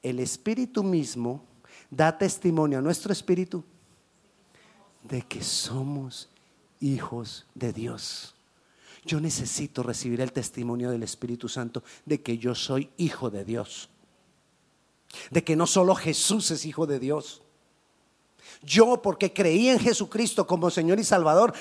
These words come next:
la palabra lo dice, que a los que le recibieron, a los que creen en su nombre, les dio el derecho de ser hijos. Yo he creído en su nombre, yo he creído en Jesucristo, así que yo soy hijo.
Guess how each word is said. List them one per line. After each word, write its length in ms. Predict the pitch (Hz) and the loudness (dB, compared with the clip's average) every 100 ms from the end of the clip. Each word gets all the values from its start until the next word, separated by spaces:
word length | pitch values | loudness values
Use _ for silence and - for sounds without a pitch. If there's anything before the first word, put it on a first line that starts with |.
| - | 4
la 180 | 202 | 4
palabra 380 | 202 190 226 233 | 4 2 4 4
lo 100 | 226 | 4
dice, 420 | 202 262 - 160 - _ _ _ _ _ _ _ _ - | 2 0 -2 -6 -8 _ _ _ _ _ _ _ _ 4
que 100 | 196 | 6
a 40 | |
los 140 | 196 - | 6 4
que 140 | 202 | 6
le 100 | 190 | 8
recibieron, 560 | 185 170 190 226 240 214 | 6 2 4 6 6 6
a 60 | |
los 140 | 190 - | 2 2
que 120 | 185 | 2
creen 240 | 208 247 | 4 6
en 80 | 233 | 6
su 120 | 208 | 6
nombre, 300 | 196 226 240 | 6 6 6
les 140 | 208 180 | 6 6
dio 100 | 226 | 6
el 80 | |
derecho 440 | 220 214 233 226 226 | 6 8 6 6 6
de 120 | 196 | 6
ser 320 | - 254 285 - - _ | 6 6 6 0 -20 _
hijos. 720 | 262 254 - 156 - - - _ _ _ - - | 6 6 6 -2 -2 -6 -10 _ _ _ -20 -20
Yo 340 | 147 135 240 269 | -2 8 10 10
he 140 | 269 233 | 4 0
creído 420 | 262 240 262 262 | 6 6 8 6
en 120 | 254 | 6
su 100 | 220 | 6
nombre, 380 | 254 285 233 196 | 6 6 6 6
yo 160 | 170 269 | 10 10
he 120 | 285 | 10
creído 380 | 254 254 269 254 | 8 6 8 6
en 60 | |
Jesucristo, 600 | 202 175 196 277 - 196 - - | 6 2 2 2 4 0 2 4
así 240 | 190 240 | 4 4
que 140 | 240 | 2
yo 120 | 220 220 | 4 8
soy 320 | 254 330 359 - - - _ _ _ - - - | 8 8 4 -8 -20 -20 _ _ _ -20 -4 6
hijo. 540 | 247 - 180 131 - | 6 6 0 -2 -6